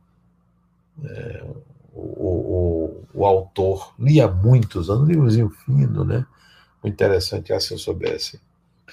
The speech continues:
Então, você é seu grande inimigo. É você que se boicota. Não é, se você pensar que é uma obsessão espiritual, pode ser,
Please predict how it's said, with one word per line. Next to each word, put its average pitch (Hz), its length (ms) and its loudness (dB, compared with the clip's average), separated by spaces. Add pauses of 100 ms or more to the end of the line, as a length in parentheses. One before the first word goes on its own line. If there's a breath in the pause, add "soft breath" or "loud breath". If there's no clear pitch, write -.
(420 loud breath)
Então, 104 420 0 (1300)
você 110 360 6
é 156 80 10
seu 120 180 6
grande 104 260 6
inimigo. 78 600 -2 (720)
É 107 60 -6
você 90 240 4
que - 80 4
se 123 100 4
boicota. 87 880 0 (880)
Não 87 160 -2
é, 85 500 -2 (440)
se - 240 -8
você 92 220 2
pensar 95 360 2
que 90 100 -4
é 92 40 0
uma 87 100 2
obsessão 82 460 -2
espiritual, 87 540 -2
pode 156 220 4
ser, 127 380 4